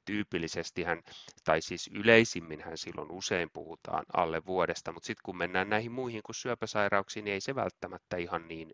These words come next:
mene niin kuin me on nähty. Ja tota, mitä saattohoitoon tulee, niin tietysti me silloin ajatellaan, että potilas on kuolemassa niin kuin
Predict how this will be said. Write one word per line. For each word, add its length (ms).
mene 240
niin 240
kuin 160
me 80
on 200
nähty. 400
Ja 120
tota, 260
mitä 220
saattohoitoon 840
tulee, 300
niin 140
tietysti 300
me 80
silloin 440
ajatellaan, 600
että 140
potilas 460
on 100
kuolemassa 680
niin 200
kuin 200